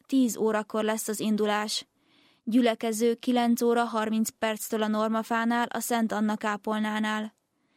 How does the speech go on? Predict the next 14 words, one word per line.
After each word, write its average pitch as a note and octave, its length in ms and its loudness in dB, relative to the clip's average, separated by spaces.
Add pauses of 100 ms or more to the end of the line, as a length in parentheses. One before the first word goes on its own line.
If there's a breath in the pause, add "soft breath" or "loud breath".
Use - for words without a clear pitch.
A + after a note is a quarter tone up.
(400)
Tizenegy B3+ 540 2
órától A3 540 0
a A#3 100 2
Makkos B3+ 420 2
Máriai A#3+ 600 2
Angyalok A#3+ 460 4
Királynéja A3 600 0
kegytemplomban A3+ 960 0 (360 soft breath)
Lédeci A#3+ 520 2
Dénes A3 380 0
atya A3 220 -2
mutat A3+ 360 0
be A3 120 -4
szentmisét. G#3 800 -4